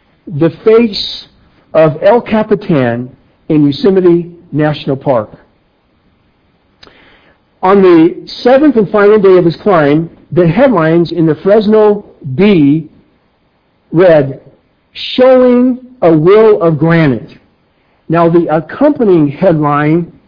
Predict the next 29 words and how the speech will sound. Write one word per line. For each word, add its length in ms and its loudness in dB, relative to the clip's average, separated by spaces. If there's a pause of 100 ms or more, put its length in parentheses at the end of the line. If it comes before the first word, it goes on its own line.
(560)
wa-, 260 2
there 120 2
was 100 0
a 80 -2
photo 360 2
of 180 -2
Wellman 460 0
being 300 0
carried 600 0
on 160 -2
the 80 -4
shoulders 720 0
of 160 -2
his 140 -4
climbing 400 -2
companion, 540 -2
Mike 520 -4
Corbett. 400 -4 (180)
A 100 -4
subtitle 540 -2
said, 500 -2 (240)
"Paraplegic 1000 0
and 220 -4
partner 600 -2 (140)
prove 760 0
no 260 2
walls 600 0
are 160 -6
too 360 -2